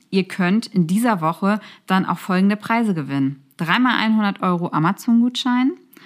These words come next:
zwei Trainingskurse für meine brandneue Unternehmerakademie und einmal persönliches Coaching mit mir. Wie machst du jetzt mit?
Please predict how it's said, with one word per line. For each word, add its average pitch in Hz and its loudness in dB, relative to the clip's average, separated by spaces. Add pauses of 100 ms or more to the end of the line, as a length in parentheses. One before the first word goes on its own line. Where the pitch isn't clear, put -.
(160)
zwei 247 0
Trainingskurse 208 0 (380)
für 247 0
meine 202 2
brandneue 196 2
Unternehmerakademie 175 0 (340)
und 196 2
einmal 190 2
persönliches 170 -2
Coaching 143 -8
mit - -12
mir. 135 -12 (1000)
Wie 190 4
machst 175 2
du 180 -4
jetzt 156 -2
mit? - -2